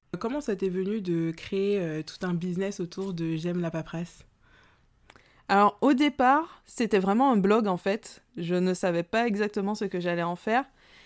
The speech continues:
Speaker 2: Euh, c'est parce que je travaillais dans l'administration et je voyais souvent des entrepreneurs qui galéraient sur l'administratif, qui ne comprenaient pas du tout comment ça fonctionnait.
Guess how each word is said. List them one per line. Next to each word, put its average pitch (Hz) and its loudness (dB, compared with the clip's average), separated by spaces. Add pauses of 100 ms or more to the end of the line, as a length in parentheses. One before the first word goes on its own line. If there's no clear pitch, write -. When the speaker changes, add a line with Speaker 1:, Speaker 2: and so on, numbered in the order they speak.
(320)
Speaker 2:
Euh, 185 6
c'est 190 6
parce 185 0
que 190 0
je 175 0
travaillais 196 2
dans 214 0
l'administration 180 0
et 175 0
je 175 0
voyais 180 2
souvent 202 -2
des 180 0
entrepreneurs 175 -4
qui 165 -10
galéraient 180 2
sur 175 -4
l'administratif, 165 -4
qui 170 -4
ne 160 -2
comprenaient 185 2
pas 240 6
du 226 6
tout 262 4
comment 214 4
ça 202 2
fonctionnait. 220 4